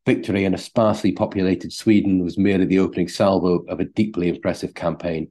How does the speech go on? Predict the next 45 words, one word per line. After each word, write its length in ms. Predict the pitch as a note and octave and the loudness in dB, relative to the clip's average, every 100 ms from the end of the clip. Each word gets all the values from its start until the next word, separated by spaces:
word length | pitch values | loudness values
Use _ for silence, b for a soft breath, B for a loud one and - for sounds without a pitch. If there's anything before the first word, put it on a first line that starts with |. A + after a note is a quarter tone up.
| _ _ - | _ _ -4
one 160 | G2+ | 0
in 100 | F#2+ | 2
which 160 | F2+ - | 2 0
he'd 200 | F#2+ D#2+ | -2 0
win 120 | F2 | -2
his 160 | F2 - | -2 -6
sixth 360 | - B2+ - - | -2 -2 -4 -4
Thousand 380 | G2 F2 - E2 | 0 0 0 -2
Lakes 260 | E2+ - | -2 -4
with 120 | - E2 | -6 -4
a 40 | |
margin 440 | F2 F2+ F2 F2 | 0 0 0 -2
of 60 | E2 | 0
almost 440 | F#2 F2 E2+ - | 2 2 -2 -8
three 160 | - G#2+ | -2 0
minutes 400 | F2+ F2+ - - _ | 2 0 -2 -14 _
ahead 240 | E2 F2+ | -4 -4
of 60 | - | -4
his 160 | - | -10
teammate 420 | - G#2 E2+ F2 F2 | -2 0 0 -2 -6
Mikael 380 | F2+ F#2+ E2+ | -6 -2 0
Eriks-, 360 | E2+ F2 - - | 0 -2 -4 -6
Eriksson. 480 | F#2 E2+ - D#2 C2+ _ _ _ _ | -4 -6 -8 -12 -14 _ _ _ _
Rounding 340 | B2 A#2 A2 G#2+ | 2 4 4 4
out 100 | A2 | 2
the 80 | G2 | 4
year 220 | G2+ G#2 | 4 4
with 200 | F#2 D#2+ | 2 2
victory 380 | G#2 - - G2 | 0 0 -2 0
on 100 | F2+ | 2
the 120 | F#2+ | 4
R 160 | G2 F#2 | 4 4
A 100 | F2 | 2
C 260 | - G2 | 2 2
and 80 | F2+ | 2
the 60 | F2 | 2
new 180 | G2+ | 4
Delta 360 | G#2 G2+ F2+ - | 4 4 2 2
Integrale 680 | F#2 E2 F2 G#2+ G2+ F2+ E2+ | -2 -2 0 2 4 2 0
was 580 | E2+ F#2 F#2 E2+ - G2+ | -6 -6 -4 -6 -4 -2
one 140 | - F#2+ | 0 0
of 100 | F2+ | -2
the 100 | F#2 | -8
few 380 | - A2+ G#2 | -2 4 6
he'd, 300 | F2+ F#2+ F#2 | 4 2 -2